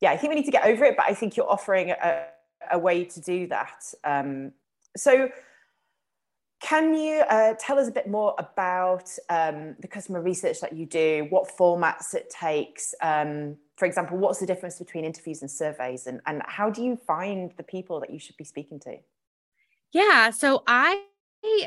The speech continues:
Speaker 2: always start out with doing at least five customer interviews, um, because that allows me to gather enough data to make reasonable conclusions, right?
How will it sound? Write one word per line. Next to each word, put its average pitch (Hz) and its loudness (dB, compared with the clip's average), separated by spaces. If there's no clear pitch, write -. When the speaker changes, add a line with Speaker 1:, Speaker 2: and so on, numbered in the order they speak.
Speaker 2:
always 247 0
start 220 -2
out 214 0
with 214 -8
doing 208 -4
at - -8
least 202 -8
five 196 2
customer 190 -6
interviews, 190 -6
um, 180 -2
because 233 2
that 233 0
allows 190 0
me 202 -4
to 196 -12
gather 190 -2
enough 185 -6
data 196 -2
to 285 -6
make 226 0
reasonable 202 -2
conclusions, 180 -8
right? 208 4